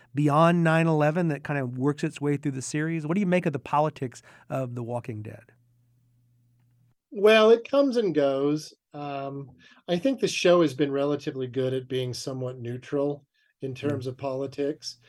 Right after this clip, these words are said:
Speaker 2: but it did, it was born out of the, the nine eleven culture, the fear of the, the more tangible fear of death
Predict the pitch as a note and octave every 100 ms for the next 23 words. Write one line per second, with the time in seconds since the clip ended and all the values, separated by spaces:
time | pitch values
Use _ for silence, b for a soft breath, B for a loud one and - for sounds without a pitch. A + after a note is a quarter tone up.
0 | b b _ F3+ G3+ E3 G3+ A3+ G#3 A#3+
1 | F3+ G3 G3 D#3+ C#3+ C#3 D#3+ F3 C#3 C#3
2 | C#3+ B2+ C#3 C3+ C3+ C3+ C3+ C3+ C#3 C3+
3 | B2+ C3 B2+ B2+ B2 - C#3 C3+ B2 -
4 | C3+ C#3 C3 A#2 - - C3+ C3+ D3+ F#3+
5 | G#3+ G3 - D#3 F3 F#3+ F#3 F#3+ - F3+
6 | F3+ F3 D3 D#3 D#3+